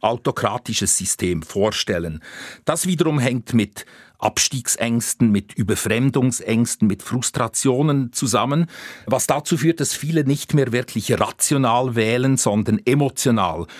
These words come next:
Das heißt, diese Leute wissen beispielsweise durchaus, dass ein Donald Trump oder Populisten aller Art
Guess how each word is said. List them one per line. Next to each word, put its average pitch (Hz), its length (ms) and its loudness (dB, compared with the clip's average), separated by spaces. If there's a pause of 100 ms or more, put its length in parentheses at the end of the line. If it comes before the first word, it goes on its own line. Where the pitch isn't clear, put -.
(240)
Das 95 180 -2
heißt, 123 320 -4
diese 127 220 0
Leute 104 400 0
wissen 123 260 2
beispielsweise 104 640 -2
durchaus, 127 480 -2
dass 110 200 -2
ein 101 180 -2
Donald 101 380 0
Trump 120 400 -2
oder 95 260 -2
Populisten 117 840 0
aller 110 260 2
Art 107 380 -2